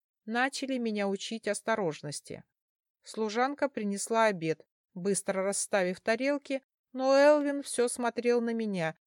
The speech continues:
и от его взгляда становилось неловко. Многое мелькало в его глазах: спокойствие, уверенность,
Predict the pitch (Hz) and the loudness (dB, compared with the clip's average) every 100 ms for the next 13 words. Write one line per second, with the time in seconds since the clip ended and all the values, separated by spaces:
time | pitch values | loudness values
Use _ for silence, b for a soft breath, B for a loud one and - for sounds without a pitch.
0 | _ - 196 196 190 185 180 160 165 175 | _ -8 0 0 0 0 2 0 -2 0
1 | 196 214 247 - 185 175 190 196 - 202 | 2 2 -2 -2 -2 -2 -2 -4 -4 -2
2 | 208 170 139 - - - _ _ _ _ | 0 0 -2 -8 -12 -12 _ _ _ _
3 | _ 220 254 277 202 165 160 170 175 190 | _ -8 -4 0 2 4 4 0 -2 2
4 | 160 156 156 165 165 160 165 156 160 147 | 2 2 -2 -2 0 0 0 -2 -2 -6
5 | - _ _ - - 262 - 180 180 - | -10 _ _ -10 -4 -2 0 -2 -2 -4
6 | 214 214 220 _ _ 247 214 196 180 185 | -4 -4 -6 _ _ -4 0 0 0 -2
7 | 196 - | -4 -8